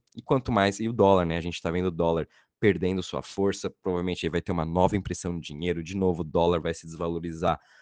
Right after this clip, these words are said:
mundialmente, e com a Rússia saindo do swift, a China com o seu, é, sistema monetário, com o seu blockchain, né, de pagamentos,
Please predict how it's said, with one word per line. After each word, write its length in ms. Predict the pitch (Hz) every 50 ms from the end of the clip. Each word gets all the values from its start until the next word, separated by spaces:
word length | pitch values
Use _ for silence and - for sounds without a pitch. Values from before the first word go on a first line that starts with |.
| _ _ _
mundialmente, 840 | 98 101 110 110 92 101 90 82 85 87 90 101 101 - 113 - - _ -
e 80 | 101
com 120 | - - 113
a 60 | 92
Rússia 320 | 85 110 117 117 - 107
saindo 320 | 95 - - 87 85 85 82
do 120 | 80 80
swift, 500 | - - - 98 101 98 101 - - 76
a 60 | 76
China 360 | - - - - 123 113 101
com 160 | 92 - 98 95
o 40 |
seu, 340 | - - - 92 90 87 - _ - - - _ _ _
é, 380 | - - 85 80 80 80 80 78
sistema 480 | - - - - - - 98 90 90 85
monetário, 640 | 85 87 87 85 82 80 - 90 87 87 85 82
com 100 | - 90
o 60 | 82
seu 180 | - - 85 82
blockchain, 640 | 78 76 87 85 - - - - - - 92 92 90
né, 100 | 85 80
de 140 | 73 69
pagamentos, 680 | - - 78 76 78 76 78 80 82 90 - - -